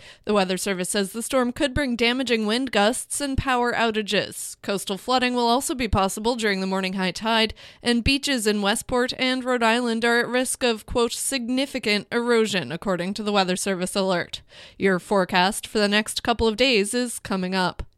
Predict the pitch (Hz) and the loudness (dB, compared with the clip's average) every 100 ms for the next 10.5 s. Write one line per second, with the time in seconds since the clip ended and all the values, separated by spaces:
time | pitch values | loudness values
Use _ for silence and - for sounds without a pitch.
0 | _ _ - - - - - 247 240 247 | _ _ -20 -20 -20 -20 -2 2 4 4
1 | 240 240 233 233 262 262 247 220 220 220 | 4 2 2 2 0 0 2 2 2 2
2 | 214 208 214 214 208 220 226 208 196 214 | 0 -2 -2 0 0 0 0 0 2 0
3 | 226 220 175 - 220 214 214 208 208 - | 0 0 0 -2 -4 0 0 0 -4 -4
4 | 196 - 208 202 220 202 190 214 240 202 | -4 -4 -2 0 0 0 0 0 2 2
5 | 190 190 214 247 233 240 247 254 - 269 | 2 2 0 4 4 4 2 -2 -2 -2
6 | 254 240 269 277 277 254 262 240 226 - | 0 0 -2 -2 -2 2 2 2 0 -4
7 | 285 254 - 277 240 226 220 214 196 196 | -6 -6 -2 2 2 2 2 0 0 -2
8 | - 208 - 208 202 196 160 - - - | 0 0 2 2 2 0 0 -10 -20 -20
9 | - 196 202 - 190 185 214 208 220 214 | -8 0 2 4 2 2 0 2 2 2
10 | 214 202 175 - | 0 0 -2 -4